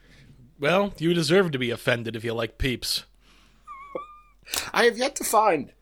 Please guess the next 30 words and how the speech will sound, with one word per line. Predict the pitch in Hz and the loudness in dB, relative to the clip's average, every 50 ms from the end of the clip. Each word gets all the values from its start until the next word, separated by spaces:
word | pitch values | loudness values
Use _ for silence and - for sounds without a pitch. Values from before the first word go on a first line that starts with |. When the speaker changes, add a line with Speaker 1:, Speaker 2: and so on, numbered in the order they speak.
| _ _ - _ _ _ _ _ | _ _ -20 _ _ _ _ _
Speaker 2:
the | 143 139 165 160 156 156 | 0 4 6 6 6 4
mystery | 151 160 190 196 - - 202 190 180 | 2 0 2 2 2 2 2 2 0
flavors, | - - 220 220 170 143 117 120 135 | 0 2 2 2 2 2 -2 -2 -2
and | 151 156 | -2 -2
I | 156 | -2
look | 170 214 208 - | -2 -2 -2 -2
every | 185 175 170 165 | -4 -4 -4 -2
time | - 175 180 180 | -2 -2 -2 -2
I'm | 175 175 | -6 -8
at | 180 170 | -8 -8
the | - 175 | -6 -8
store. | - - 226 202 - - _ _ - - - - | -8 -6 -6 -8 -8 -10 _ _ -20 -20 -4 2
Speaker 1:
Haven't | 160 170 180 185 | 2 2 4 2
seen | 160 - 170 151 117 | 2 2 2 2 2
'em. | 98 95 104 | -2 -8 -6
I | 120 143 | -6 0
think | 160 226 254 262 | 0 2 2 2
I | 226 | 0
told | 220 - 220 220 180 | 0 2 0 0 2
you | 185 180 | 4 2
I | 170 | 4
saw | 165 - - 185 175 170 160 147 - - - | 2 2 2 4 4 4 4 2 0 -4 -6
peep-filled | - 196 190 - - - - - 160 165 156 - - - | -4 -4 -2 -2 -4 -6 2 2 2 2 2 -2 -6 -6
Oreos, | 117 117 135 170 214 240 247 262 247 - | -6 -4 -2 0 0 2 2 0 0 -2
though. | - 294 254 254 254 226 - _ _ | -4 -4 -2 -2 -2 -4 -4 _ _
Speaker 2:
You | 185 147 147 170 | -10 -6 -6 0
did | 156 196 214 208 - | 4 4 4 4 4
tell | 143 120 101 | -6 -6 -6
me | 95 90 | -8 -8
that. | 80 80 67 - - - | -8 -8 -8 -10 -12 -18